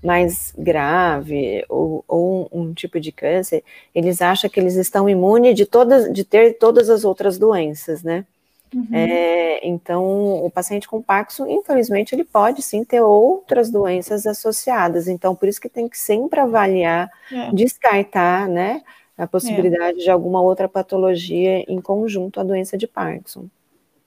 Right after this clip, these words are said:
Speaker 2: É, e especificamente na testa, só na testa teria que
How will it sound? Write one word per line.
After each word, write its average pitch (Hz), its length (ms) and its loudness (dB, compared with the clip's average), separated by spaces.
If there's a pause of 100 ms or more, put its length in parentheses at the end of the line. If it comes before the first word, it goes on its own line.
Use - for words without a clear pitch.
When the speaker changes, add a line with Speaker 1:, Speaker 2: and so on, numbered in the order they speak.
(380)
Speaker 2:
É, 214 240 0
e 220 140 -4
especificamente 262 720 -6
na 247 140 -4
testa, 254 580 -6
só 262 180 -8
na 247 120 -6
testa 240 360 -8
teria 247 280 -4
que 233 100 -18